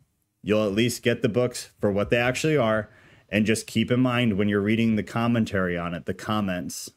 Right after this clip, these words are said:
on it, his interpretation, that's not Enoch. Enoch is Enoch. So just be able to separate those things in your head while you read them. Don't just adopt this dude's interpretation because it sounds good.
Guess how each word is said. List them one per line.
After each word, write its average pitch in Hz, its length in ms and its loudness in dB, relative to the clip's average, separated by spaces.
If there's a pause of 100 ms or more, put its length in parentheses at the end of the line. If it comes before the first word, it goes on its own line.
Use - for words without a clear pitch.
(140)
on 95 220 -2
it, 87 180 -8 (140)
his 104 360 0
interpretation, 107 1000 -2 (400)
that's 101 320 0
not 120 260 2
Enoch. 92 560 -4 (720)
Enoch 110 360 0
is 85 140 -10
Enoch. - 420 -16 (880)
So - 160 -8
just 87 220 -6 (160)
be 101 140 2
able 113 200 2
to 113 180 2
separate 113 500 0
those 98 220 -6
things 101 220 -4
in 98 80 -2
your 98 120 -2
head 107 220 0
while 98 160 -2
you 95 140 -2
read 120 220 0
them. 120 260 0 (600)
Don't 120 280 0
just 120 220 -2
adopt 117 460 0
this 117 200 -2
dude's 123 320 0
interpretation 117 840 0
because 101 300 -2
it 95 100 -4
sounds 95 420 -4
good. - 280 -18